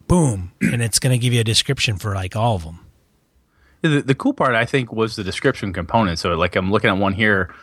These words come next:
Speaker 2: Location is a mine working, a grotto, sanctuary. It tells you what's in it.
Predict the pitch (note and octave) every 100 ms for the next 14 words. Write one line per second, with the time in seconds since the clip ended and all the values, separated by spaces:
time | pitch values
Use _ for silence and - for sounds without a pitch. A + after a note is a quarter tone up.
0 | - - - A2 B2+ A2 A#2 G#2+ G2+ G2
1 | F#2+ G2 G#2+ G#2+ G#2 G#2 F#2+ F2+ G2+ F#2
2 | G2+ F#2+ - G2+ G2 - G2+ F#2+ F#2 -
3 | E3+ C#3+ B2+ A#2 A2 - B2+ F2+ D2 -